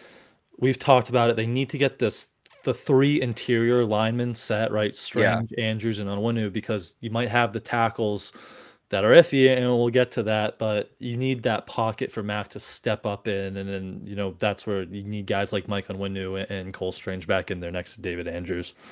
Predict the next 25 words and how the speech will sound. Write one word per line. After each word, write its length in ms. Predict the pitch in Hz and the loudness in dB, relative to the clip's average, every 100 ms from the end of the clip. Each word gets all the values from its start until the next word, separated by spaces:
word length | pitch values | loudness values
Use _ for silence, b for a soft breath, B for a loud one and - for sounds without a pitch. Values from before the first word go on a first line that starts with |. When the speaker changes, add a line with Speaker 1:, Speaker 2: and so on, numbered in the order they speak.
| B B B | B B B
Speaker 2:
But 120 | 151 151 | 6 6
I 60 | |
do 140 | 151 190 | 8 6
wanna 140 | 190 | 6
get 160 | 151 151 | 6 8
back 160 | 147 | 6
to, 120 | 143 120 | 6 0
to 200 | 117 123 | 0 4
that 200 | 117 - | 4 4
Kendrick 300 | 143 117 - | 0 0 -2
Bourne 200 | 143 139 | -2 -2
throw, 400 | - 101 90 - | -2 -2 -4 -8
the 160 | 123 113 | -2 0
Speaker 1:
Yep. 100 | 101 | 4
Speaker 2:
first 280 | 165 160 120 | 4 4 -2
one, 100 | 113 | 2
not 180 | 156 170 | 4 4
the 80 | |
second 300 | 170 165 156 | 4 4 4
one 100 | 139 | -2
on 80 | 127 | -2
the 80 | 113 | -4
dig, 260 | 107 123 113 | -2 -2 2
and 80 | 135 | 6
that 220 | 156 | 6